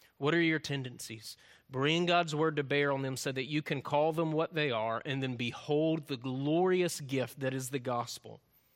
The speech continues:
a true gift from your Creator.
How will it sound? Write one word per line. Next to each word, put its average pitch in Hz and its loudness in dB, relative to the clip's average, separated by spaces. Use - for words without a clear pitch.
a 143 -8
true 196 -2
gift 127 -8
from 160 0
your 156 0
Creator. 143 -2